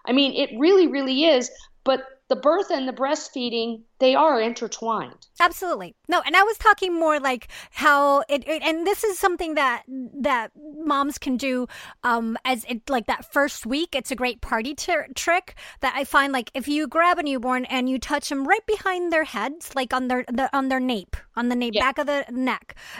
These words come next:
Speaker 2: and, and you push there, and their instinct is to extend the neck back, to extend the head and towards the back, because as they're being born,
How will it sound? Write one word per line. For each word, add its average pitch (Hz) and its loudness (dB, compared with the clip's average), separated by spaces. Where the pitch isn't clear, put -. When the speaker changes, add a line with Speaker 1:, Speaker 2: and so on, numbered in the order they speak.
Speaker 2:
and, 277 -2
and 269 -4
you 277 -4
push - -6
there, 262 -2
and 311 -2
their 302 2
instinct 330 -4
is 285 -4
to 330 -2
extend 302 -2
the 294 -2
neck 277 -4
back, 220 -4
to 262 -4
extend 285 -6
the 269 -4
head 262 -4
and 247 -8
towards 262 -4
the 262 -6
back, - -4
because 320 4
as 311 2
they're 302 4
being 294 -4
born, 302 0